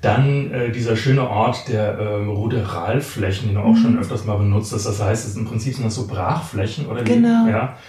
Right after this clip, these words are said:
Speaker 1: auf denen Dinge wachsen, die da nicht hingehören oder die sich zufällig ansiedeln. Was hat das für eine Bedeutung für dich?
Speaker 2: Manchmal hat man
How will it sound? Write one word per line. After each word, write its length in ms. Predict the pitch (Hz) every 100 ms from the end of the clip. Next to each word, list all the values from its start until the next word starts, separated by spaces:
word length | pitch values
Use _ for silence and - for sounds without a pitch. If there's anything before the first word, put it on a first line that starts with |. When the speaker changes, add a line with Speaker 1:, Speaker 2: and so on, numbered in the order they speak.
| -
Speaker 1:
auf 180 | - -
denen 300 | 113 123 120
Dinge 260 | 120 151 113
wachsen, 520 | - - 151 135 127
die 100 | 117
da 180 | 113 113
nicht 200 | 113 -
hingehören 640 | 127 151 147 139 143 143
oder 180 | 113 107
die 80 | 101
sich 300 | 104 101 -
zufällig 440 | 143 147 127 -
ansiedeln. 360 | 123 120 120 - - 131
Was 200 | - 120
hat 100 | 131
das 160 | 135 -
für 100 | 131
eine 80 | 107
Bedeutung 480 | 98 90 90 90
für 160 | 92 -
dich? 480 | - - - - - _ _ _ _ _
Speaker 2:
Manchmal 440 | - 196 202 220 208
hat 200 | 214 -
man 440 | 202 214 202 202